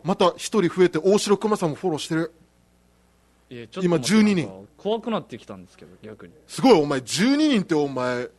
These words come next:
Speaker 1: あの、
Speaker 2: 俺を、どこかで監視してる人が。
Speaker 1: あの、水曜日の。
Speaker 2: シーゲーさん？
Speaker 1: シーゲーさん、ちょっ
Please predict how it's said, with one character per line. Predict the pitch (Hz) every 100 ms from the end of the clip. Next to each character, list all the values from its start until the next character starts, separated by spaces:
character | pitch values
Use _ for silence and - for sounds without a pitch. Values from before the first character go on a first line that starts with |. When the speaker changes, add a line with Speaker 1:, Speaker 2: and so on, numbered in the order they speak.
| _ _ _ _
Speaker 1:
あ | -
の、 |
Speaker 2:
俺 | 254 311
を、 | 294 285 254 - - - - - _ _ _ _ _ _ _ _ _ _ _ _ _ _ -
ど | 151
こ | 190 262
か | 156
で | 123
監 | - 190 202
視 | - 190
し | -
て | 151
る |
人 | 123 123
が。 | 107 101 _ _ _ _ _ _ _ _ _ _ _ -
Speaker 1:
あ | 165
の、 | 170 165
水 | - 196 226 233
曜 | 247 240
日 |
の。 |
Speaker 2:
シ |
ー | 240
ゲ |
ー | 196
さ | 175 170 233 359 -
ん？ | _ _ _ _ _ _ _ _ _ -
Speaker 1:
シ | - - 165
ー | 208 220 185
ゲ | 190 180
ー |
さ | 180 160
ん、 |
ち | 151
ょ |
っ | 165